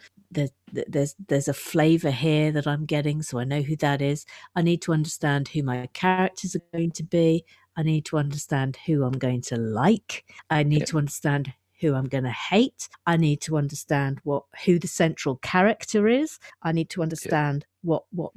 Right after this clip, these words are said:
Speaker 1: their want is versus their need. I need to understand what the journey they're going to go on is. I need to know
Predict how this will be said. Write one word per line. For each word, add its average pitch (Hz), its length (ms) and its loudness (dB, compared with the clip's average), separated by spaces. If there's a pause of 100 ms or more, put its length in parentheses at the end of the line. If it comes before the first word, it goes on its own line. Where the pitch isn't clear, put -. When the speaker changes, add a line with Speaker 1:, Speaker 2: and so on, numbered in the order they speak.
Speaker 1:
their 151 140 4
want 180 420 2
is 269 300 -2 (300)
versus 160 560 -2
their 143 220 0
need. 175 580 2 (260)
I 165 100 2
need 156 240 0
to 165 140 -4
understand 151 500 -2
what 151 140 -6
the 156 80 -4 (160)
journey 151 260 2
they're 139 280 -2
going 131 140 0
to - 100 -8
go 175 320 4
on 214 200 4
is. 233 240 -2 (260)
I 156 80 0
need 151 300 2
to 165 60 -6
know 147 520 0